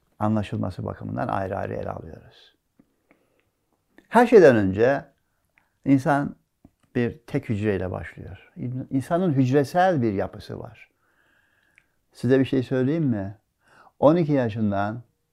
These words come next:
yüz iki yaşına kadar kaç yıl yapıyor? Seksen yıl mı? Yok, doksan yıl yapıyor.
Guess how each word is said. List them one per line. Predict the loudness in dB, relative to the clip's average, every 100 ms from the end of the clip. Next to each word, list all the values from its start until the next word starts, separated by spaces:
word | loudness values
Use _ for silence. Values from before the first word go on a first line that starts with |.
| _ _ _ -2
yüz | 2 2
iki | 0 -2 -4
yaşına | -4 -8 -12 -12
kadar | -14 -16 -18 -20 -20 -20 _ _ _ _ _ _ _ _ _ _ _ _ _ _ _ _ -6
kaç | -4 -2
yıl | -4
yapıyor? | -6 -8 -12 -12 -14 -16
Seksen | -14 -12 -6 -4
yıl | -2 -6
mı? | -12 -14 _ _ _ _ _ _ _ _ _ -2
Yok, | 0 -2 -10 -8
doksan | -6 -2 -2
yıl | -2 -4
yapıyor. | -12 -20 -20 -20